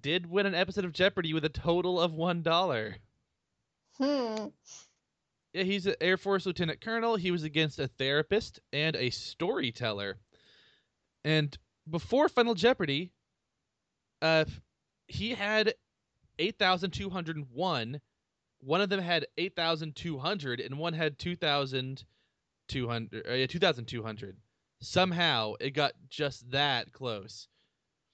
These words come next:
Speaker 1: And so he was ahead by one dollar, and they had to answer a question. Two of them got it wrong. The other one, or, I mean, actually, all three got it wrong. But Daryl, who won, wagered everything but one dollar.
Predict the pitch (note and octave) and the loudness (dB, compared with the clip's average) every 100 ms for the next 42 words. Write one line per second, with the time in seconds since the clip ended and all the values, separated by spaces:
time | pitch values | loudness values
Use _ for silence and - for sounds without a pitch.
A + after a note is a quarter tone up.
0 | _ _ - _ _ _ _ _ _ D#3 | _ _ -20 _ _ _ _ _ _ -2
1 | D#3 D#3 F3 D#3+ F3 E3 F3 F#3+ G3 F3+ | -2 0 0 2 2 2 2 2 2 2
2 | B3 G3+ D#3 C3 C3 E3 - C#3 D#3+ D#3+ | 0 2 2 2 0 -2 -8 -6 -4 -2
3 | D#3 E3+ E3+ D#3 D#3+ F3 E3 G#3+ G#3 - | 2 2 2 0 -4 -6 -4 -2 -2 -2
4 | G#3+ G#3+ G#3+ _ _ _ - G#3 B3 F#3+ | -2 -2 -6 _ _ _ -2 2 2 2
5 | F3 D#3 D3 C3 - A#2+ D3+ D#3+ D#3 D#3 | 0 2 2 2 0 0 2 2 0 -2
6 | D#3 - _ _ C#3 D#3+ G3+ F#3+ F3+ E3 | -6 -10 _ _ 2 4 4 4 2 0
7 | D#3+ - D#3 C3+ C#3+ C#3 D#3+ F#3+ D#3+ F#3+ | -4 0 2 2 0 0 -2 -2 0 2
8 | F#3+ - C#3+ D#3 G3+ C#3+ B2 A#2+ A2 A#2 | 0 -4 -4 -2 -2 0 2 2 0 -2
9 | C#3 A2+ G#2 G#2 _ _ _ D#3+ D#3+ _ | 0 -2 -4 -10 _ _ _ -4 -4 _
10 | D3 D3+ E3+ F#3+ E3+ D#3+ D3+ F3+ D#3+ C#3 | -4 0 2 2 -2 -2 -2 0 0 -2
11 | C3+ - _ _ _ - D3+ D#3+ E3 - | -6 -12 _ _ _ -6 -2 0 0 0
12 | D#3+ F#3 G3+ F#3+ F3+ D#3 - C#3 D#3+ D#3+ | 2 2 2 0 0 -4 -4 -4 -2 -2
13 | C#3+ C#3 B2 G#2 F#2+ | -2 -2 -2 -4 -8